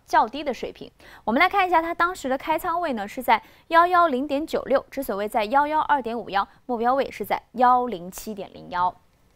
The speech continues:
其次呢，根据一个刚刚我们说到的估值预算哈，美元对日元呢出现逆转势头的风险其实是在增大的。另外呢，目前的地缘政治因素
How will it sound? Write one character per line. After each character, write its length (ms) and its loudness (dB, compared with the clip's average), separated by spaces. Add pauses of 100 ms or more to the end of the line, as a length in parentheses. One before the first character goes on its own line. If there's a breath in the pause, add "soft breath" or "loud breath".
(280)
其 180 -4
次 140 -4
呢， 260 2
根 160 -4
据 160 -4
一 140 -4
个 180 0
刚 160 0
刚 160 0
我 60 -4
们 80 -12
说 220 -4
到 120 2
的 80 -2
估 240 -4
值 200 -8
预 120 -4
算 300 0
哈， 160 -4 (460 loud breath)
美 140 4
元 120 2
对 160 2
日 160 2
元 220 0
呢 120 0
出 140 -8
现 300 -6
逆 180 -2
转 240 -4
势 180 -8
头 200 -6
的 120 -4
风 320 -2
险 240 -8
其 160 -8
实 140 -8
是 100 -10
在 180 -2
增 300 -8
大 240 -8
的。 120 -14 (340 loud breath)
另 160 -4
外 160 2
呢， 240 -2
目 180 -6
前 200 -6
的 100 -4
地 140 -8
缘 160 -4
政 160 -4
治 100 -4
因 220 -2
素 200 -8